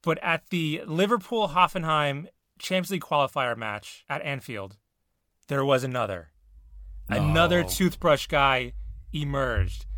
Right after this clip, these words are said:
Speaker 2: The
Speaker 1: Some
Speaker 2: same guy or
Speaker 1: photographer
Speaker 2: different guy?
Speaker 1: Different guy. This is a Hoffenheim fan. Uh, came over from Germany, and the cameras caught him in the front row as everyone else was cheering and singing and, you know, doing football stuff.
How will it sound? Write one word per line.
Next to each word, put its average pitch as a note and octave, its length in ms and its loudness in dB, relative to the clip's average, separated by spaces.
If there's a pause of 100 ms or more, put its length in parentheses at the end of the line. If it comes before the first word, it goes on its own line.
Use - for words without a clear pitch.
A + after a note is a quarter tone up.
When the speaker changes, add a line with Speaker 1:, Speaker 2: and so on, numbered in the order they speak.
(200)
Speaker 2:
The B2 100 2
Speaker 1:
Some - 180 10
Speaker 2:
same C3+ 140 10
guy C3 140 12
or F#3 180 12
Speaker 1:
photographer A#2 60 0
Speaker 2:
different G#2+ 280 6
guy? F#2+ 320 4
Speaker 1:
Different A#3+ 300 8
guy. C#3+ 420 6
This D#3 120 -4
is F#3 100 0
a F3 60 4
Hoffenheim D#3+ 520 4
fan. G#2 400 -8 (520)
Uh, A#2+ 280 -2 (120)
came E3+ 160 -4
over F3 120 0
from E3 180 -4
Germany, C#3 540 -2 (460)
and C#3+ 200 -2
the B2+ 40 -4
cameras E3+ 500 0
caught F3 340 4
him B2 300 -6 (560)
in E3 140 -2
the F#3 80 0
front F#3 280 0
row C3 460 2
as C#3 100 -4
everyone F3+ 260 4
else F3+ 180 4
was F3+ 120 -4
cheering F#3 520 0
and A#2+ 180 -4
singing E3 420 -4
and, B2 440 -8
you D3 120 -6
know, B2 140 -4
doing D3 580 -2 (320)
football D#3 440 0
stuff. - 600 0